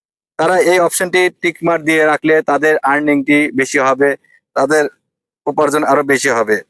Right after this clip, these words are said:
দেওয়ার পরে দেখেন নিচে দে-, দে-, লেখা আছে আপডেট। এই আপডেটের উপরে,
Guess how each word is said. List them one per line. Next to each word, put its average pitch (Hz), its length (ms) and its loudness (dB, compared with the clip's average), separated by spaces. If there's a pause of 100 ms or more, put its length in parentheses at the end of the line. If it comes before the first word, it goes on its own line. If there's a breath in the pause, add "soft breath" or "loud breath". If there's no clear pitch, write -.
দেওয়ার 170 280 2
পরে 147 360 2
দেখেন 156 340 -2
নিচে 175 320 0
দে-, 156 160 2
দে-, 151 400 0
লেখা 156 240 0
আছে 156 180 -2
আপডেট। 143 440 -2 (840)
এই - 200 0
আপডেটের 165 440 0
উপরে, 156 440 2